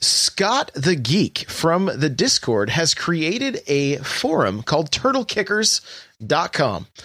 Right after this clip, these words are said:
And so if you like to use forums, you can go check this one out. It's, uh, it's, it's still all,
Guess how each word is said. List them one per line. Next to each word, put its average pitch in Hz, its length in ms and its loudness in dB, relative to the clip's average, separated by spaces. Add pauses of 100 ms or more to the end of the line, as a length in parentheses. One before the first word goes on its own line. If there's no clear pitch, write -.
(220)
And 143 140 0
so 165 140 4
if 123 100 0
you 247 540 0
like 139 380 0
to 185 120 0
use 175 460 0
forums, 143 840 0 (760)
you 180 80 -6
can 190 40 -8
go 233 100 0
check 196 240 -2
this 214 200 -2
one 214 100 -4
out. 233 220 -4 (100)
It's, - 380 0
uh, 131 280 2 (600)
it's, - 420 -2
it's 139 220 -2
still 196 560 2
all, 165 480 2